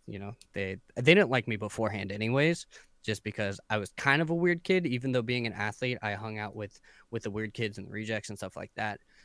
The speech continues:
just because I fit in more with them. Like, I knew I had a lot of friends, but, like, I was more akin to the weird kids because they were fun and they did weird things, and I liked that because they were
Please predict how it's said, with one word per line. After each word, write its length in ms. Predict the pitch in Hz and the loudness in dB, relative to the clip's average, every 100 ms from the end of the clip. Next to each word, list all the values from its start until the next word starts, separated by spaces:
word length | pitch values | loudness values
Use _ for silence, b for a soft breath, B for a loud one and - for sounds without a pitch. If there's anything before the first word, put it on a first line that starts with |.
| b - | b -8
just 160 | 110 | -6
because 400 | 120 107 113 98 - | -4 0 0 0 -2
I 120 | 98 | -4
fit 320 | 98 - 110 - | -2 0 0 0
in 180 | 101 107 | -2 -2
more 300 | 113 123 127 | 0 0 0
with 180 | 131 | 0
them. 400 | - 139 147 151 151 | 0 2 2 0 -2
Like, 180 | 107 104 | -4 -2
I 100 | 104 | -4
knew 260 | 101 117 107 | -2 -2 2
I 120 | 107 | 2
had 180 | 113 143 | 4 4
a 40 | |
lot 200 | 127 117 | 6 4
of 80 | 107 | 2
friends, 360 | 113 110 113 | 0 0 -2
but, 200 | 107 101 | -4 -6
like, 180 | 104 98 | -4 -6
I 60 | 101 | -6
was 160 | 98 98 | -6 -6
more 420 | 104 101 101 101 - | -8 -6 -4 -6 -8
akin 300 | 104 - 98 | -12 -10 -12
to 120 | 92 | -10
the 100 | 92 | -12
weird 260 | 98 143 147 | -2 0 0
kids 260 | - 127 - | -2 -4 -4
because 240 | - 104 | -18 -18
they 120 | - | -16
were 100 | - | -16
fun 480 | - - 147 135 127 | -4 2 4 4 0
and 160 | 104 101 | -4 -6
they 100 | 101 | -8
did 220 | - 117 | -6 -6
weird 180 | 107 104 - | -6 -8 -4
things, 280 | 123 120 | -2 -2
and 100 | 104 | -4
I 60 | 98 | -6
liked 280 | 101 120 - | -4 -4 -2
that 200 | 120 113 | -4 -4
because 260 | - 101 | -10 -14
they 100 | - | -12
were 240 | 101 101 | -10 -10